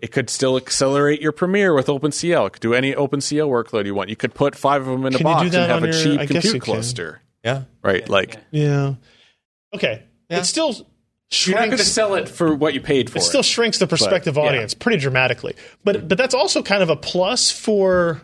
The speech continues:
Speaker 2: Nvidia and A M D. The more cards they get out there that are, like, headless mining specific cards, maybe they have really short warranties.
Speaker 1: They do.
Speaker 2: Um, as well.
Speaker 1: Like
Speaker 3: Yeah.
Speaker 1: a hundred eight days on the Sapphire stuff.
Speaker 2: S-, yeah. Uh,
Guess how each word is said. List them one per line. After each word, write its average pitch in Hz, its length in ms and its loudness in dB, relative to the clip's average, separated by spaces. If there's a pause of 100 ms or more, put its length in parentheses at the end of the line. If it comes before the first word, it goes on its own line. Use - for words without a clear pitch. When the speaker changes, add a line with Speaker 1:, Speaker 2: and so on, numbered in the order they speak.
(140)
Speaker 2:
Nvidia 175 340 2
and 170 80 0
A 165 120 4
M 156 100 -2
D. 165 180 0
The 185 100 2
more 202 260 2
cards 175 400 0
they 185 100 0
get 165 120 -2
out 175 180 -2
there 180 160 2
that 139 160 0
are, 120 60 2
like, 107 180 0
headless 156 400 0
mining 143 320 0
specific 143 420 -2
cards, 147 300 2
maybe 131 160 -4
they 135 80 4
have 120 160 -2
really 127 140 2
short 127 260 2
warranties. 135 880 -2
Speaker 1:
They 110 120 0
do. 95 440 0
Speaker 2:
Um, 127 380 0
as 120 160 -2
well. 127 480 0 (140)
Speaker 1:
Like 104 80 -2
Speaker 3:
Yeah. 104 60 0
Speaker 1:
a 113 40 0
hundred 117 240 2
eight 101 180 0
days 95 300 -2
on 95 60 -10
the - 80 -10
Sapphire - 420 0
stuff. - 340 -8
Speaker 2:
S-, - 300 -2
yeah. 120 220 0 (180)
Uh, 143 460 0